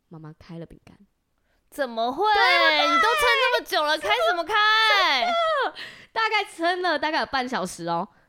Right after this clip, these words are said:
Speaker 1: 最后开给他。你看这个小孩以后会怎么做？
Speaker 2: 就是我就你闹半个小时、一个小时、两个小时啊。
Speaker 1: 对，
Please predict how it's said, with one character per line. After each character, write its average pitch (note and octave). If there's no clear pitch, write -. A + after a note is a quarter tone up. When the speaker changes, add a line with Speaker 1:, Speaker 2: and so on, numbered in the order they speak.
Speaker 1:
最 G3+
后 F3+
开 E3
给 -
他。 -
你 A3
看 A#3+
这 A#3+
个 A3+
小 D#3+
孩 D#3
以 E3
后 F#3
会 F#3
怎 -
么 -
做？ F3
Speaker 2:
就 C4+
是 C4
我 A3+
就 B3+
你 C#4
闹 C#4
半 B3+
个 A#3+
小 G#3+
时、 F#3+
一 F#3+
个 G3+
小 G3
时、 F3
两 E3+
个 E3+
小 -
时 -
啊。 -
Speaker 1:
对， G#3